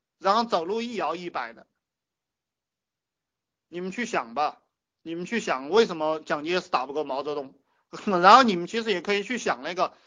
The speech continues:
呃，项羽为什么打不过刘邦，刘邦是个流氓嘛。然后蒋介石，然后，哦，算了，这个项羽是个什么人？啊，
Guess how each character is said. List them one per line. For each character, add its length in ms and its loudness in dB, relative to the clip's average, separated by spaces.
呃， 180 -4
项 320 0
羽 140 -10
为 160 0
什 120 -8
么 80 -10
打 160 -6
不 80 -16
过 100 -4
刘 180 -6
邦， 240 0
刘 180 -4
邦 160 2
是 80 -14
个 100 -2
流 300 -6
氓 180 -6
嘛。 200 -12
然 240 -2
后 220 -2
蒋 240 -2
介 160 0
石， 260 -8
然 220 0
后， 220 -4
哦， 40 -6
算 200 -4
了， 80 -14
这 100 0
个 80 2
项 260 0
羽 120 -10
是 120 -10
个 100 0
什 120 -8
么 80 -10
人？ 160 -14
啊， 280 -2